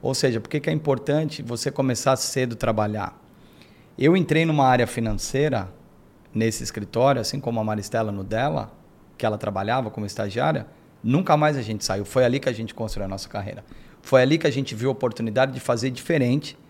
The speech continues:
o que todo mundo tava fazendo igual, nós falamos, "Opa, ninguém tá olhando pra isso aqui."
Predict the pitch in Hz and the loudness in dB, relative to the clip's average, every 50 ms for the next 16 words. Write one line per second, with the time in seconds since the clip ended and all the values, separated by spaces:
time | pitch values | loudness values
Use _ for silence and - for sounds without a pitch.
0 | - - - - - - - 123 - 156 147 151 - 170 185 180 190 180 180 175 | -20 -20 -20 -20 -8 -6 -6 -4 -2 -4 -4 -2 2 0 2 2 0 -4 -4 0
1 | 170 170 170 165 160 170 160 135 139 156 165 165 175 180 180 180 180 180 170 165 | 4 4 4 4 4 0 0 2 2 0 0 0 2 0 0 4 8 8 10 10
2 | 175 190 196 196 202 - - 196 180 175 170 - 143 131 143 156 185 202 202 202 | 10 8 6 4 0 0 0 2 2 2 6 6 4 4 6 2 2 2 4 4
3 | 170 139 127 120 110 - 113 107 - 110 107 - - 80 - | 4 6 4 0 0 -4 -6 -4 -4 -6 -6 -6 -10 -14 -14